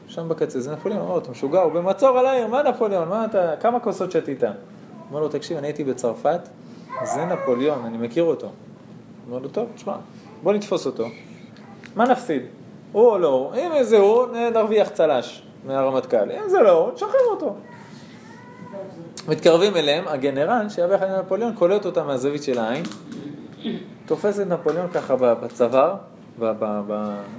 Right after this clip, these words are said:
בבגד שלו, ומתחיל לפוצץ אותו באגרופים, בעיטות, לפרק לו את הצורה,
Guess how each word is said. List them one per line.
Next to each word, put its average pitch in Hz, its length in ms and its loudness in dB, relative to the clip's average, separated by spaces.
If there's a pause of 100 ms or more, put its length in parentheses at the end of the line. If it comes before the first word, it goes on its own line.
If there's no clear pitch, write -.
בבגד 135 380 0
שלו, 165 340 -2
ומתחיל 151 440 -10
לפוצץ 151 480 -6
אותו 160 160 -4
באגרופים, 123 800 -4
בעיטות, 139 480 -2
לפרק 151 400 0
לו 156 80 -2
את 139 100 -8
הצורה, 147 520 -2